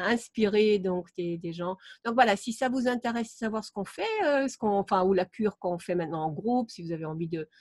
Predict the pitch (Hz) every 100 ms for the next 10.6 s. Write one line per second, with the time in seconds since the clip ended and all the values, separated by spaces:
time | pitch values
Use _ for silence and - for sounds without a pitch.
0 | _ _ _ 160 151 151 143 135 160 147
1 | 151 143 - 196 214 214 190 165 165 170
2 | 170 160 156 160 170 185 175 175 170 170
3 | 214 214 202 185 170 165 156 151 - -
4 | 170 170 - - _ 180 160 156 151 147
5 | 151 151 - 156 143 143 - 147 147 143
6 | 139 139 131 123 123 113 101 - _ _
7 | - 190 208 - _ - 160 147 143 135
8 | 151 - 185 - 160 143 143 143 147 143
9 | 143 135 135 - 143 - 139 - 135 -
10 | 131 131 180 208 151